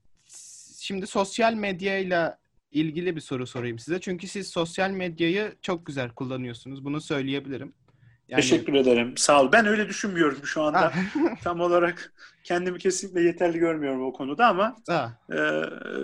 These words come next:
Speaker 2: ortalamaya vurursak, ortalama alırsak,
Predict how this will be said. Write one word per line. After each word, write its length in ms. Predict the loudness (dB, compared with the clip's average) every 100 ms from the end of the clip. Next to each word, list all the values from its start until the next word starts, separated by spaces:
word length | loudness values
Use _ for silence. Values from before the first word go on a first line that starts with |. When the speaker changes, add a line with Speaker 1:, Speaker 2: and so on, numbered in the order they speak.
| 4
Speaker 2:
ortalamaya 1120 | 6 8 8 8 10 8 6 2 -8 -6 -4
vurursak, 440 | -2 -2 -4 -8 -6
ortalama 680 | -6 -2 -2 -2 -4 -8 -10
alırsak, 720 | -14 -8 -8 -6 -4 -4 -6